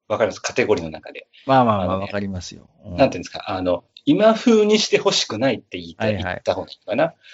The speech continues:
Speaker 2: 中華丼はやっぱあの頃の中華丼であってほしいわけですよね。
Speaker 1: だから、そう。そうそうそう。中華丼、チャーハンとか焼き飯、あと、何？あの、喫茶店のカレーライスとか、喫茶店のナポリとか、
Speaker 2: はいはいはい。
Speaker 1: この辺の部類なわけじゃないですか、
Speaker 2: うん。
Speaker 1: あいつって。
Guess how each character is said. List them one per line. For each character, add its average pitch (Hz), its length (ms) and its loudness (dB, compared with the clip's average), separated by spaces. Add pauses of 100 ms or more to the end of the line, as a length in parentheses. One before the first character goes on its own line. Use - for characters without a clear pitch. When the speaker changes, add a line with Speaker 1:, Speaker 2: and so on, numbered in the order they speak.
(100)
Speaker 2:
中 214 280 4
華 202 80 6
丼 - 160 6
は 254 60 4
や 233 80 6
っ 214 140 0
ぱ 208 260 8
あ 170 40 6
の 196 140 2
頃 220 180 4
の 180 80 2
中 147 220 2
華 120 120 6
丼 135 120 0
で 139 100 2
あ - 20 6
っ 143 60 -2
て 120 80 -4
ほ 113 60 -4
し 123 120 -8
い 120 40 -2
わ 104 100 -4
け 101 60 -14
で 101 100 -14
す 135 100 -10
よ 156 80 -2
ね。 240 80 2
Speaker 1:
だ 185 60 6
か 165 80 4
ら、 135 60 4
そ - 0 -
う。 - 20 -2
そ 110 60 4
う - 40 -2
そ - 380 -4
う - 20 4
そ 147 60 -4
う。 - 40 -20
中 269 440 4
華 269 200 4
丼、 226 840 2 (420)
チ - 120 -4
ャ 220 100 4
ー - 20 -4
ハ 135 160 -2
ン 110 100 -4
と 107 100 0
か 104 80 2
焼 117 260 0
き 156 40 -6
飯、 147 640 -6
あ 123 80 -16
と、 95 300 -8 (200)
何？ 92 320 -10 (260)
あ 95 160 -4
の、 92 320 -4 (440)
喫 - 160 -2
茶 180 100 2
店 185 120 2
の 175 80 2
カ - 140 2
レ 170 160 2
ー - 20 0
ラ 156 120 0
イ 135 60 0
ス - 80 -12
と 110 100 -8
か、 - 100 -16
喫 - 120 -14
茶 - 160 -6
店 143 60 2
の 135 100 4
ナ 127 140 2
ポ 156 120 0
リ 147 60 0
と - 120 -18
か、 - 120 -6
Speaker 2:
は - 0 -
い - 20 -8
は 101 60 -10
い - 20 -8
は 98 40 -6
い。 - 20 -4
Speaker 1:
こ 208 60 0
の 233 120 4
辺 233 280 2
の 202 100 -4
部 160 80 -6
類 165 140 -2
な 147 100 2
わ 123 100 4
け 107 60 0
じ 90 80 -12
ゃ - 20 -12
な 85 80 -14
い - 40 -16
で - 60 -20
す - 60 -20
か、 - 140 -20
Speaker 2:
う - 40 -20
ん。 - 40 -18
Speaker 1:
あ 101 40 -2
い 95 80 -6
つ 87 120 -14
っ - 20 -18
て。 - 300 -20